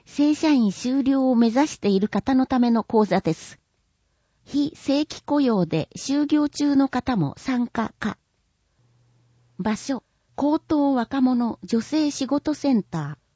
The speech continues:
亀戸二の十九の一。カメリアプラザ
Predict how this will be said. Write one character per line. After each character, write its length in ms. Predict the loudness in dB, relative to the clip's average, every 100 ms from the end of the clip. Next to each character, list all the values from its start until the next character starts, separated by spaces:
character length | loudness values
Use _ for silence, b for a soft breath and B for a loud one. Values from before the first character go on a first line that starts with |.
| _ _ _ _ -8
亀 420 | -2 0 2 0
戸 160 | 0 2
二 160 | 4
の 140 | 4 0
十 260 | -2 -4
九 240 | -4 -2 0
の 160 | 0
一。 400 | -2 -6 -10 -12 _ _ _ _ -8
カ 120 | -4
メ 160 | -2 -2
リ 160 | -4
ア 60 | -4
プ 140 | -4
ラ 140 | -4 -4
ザ 220 | -6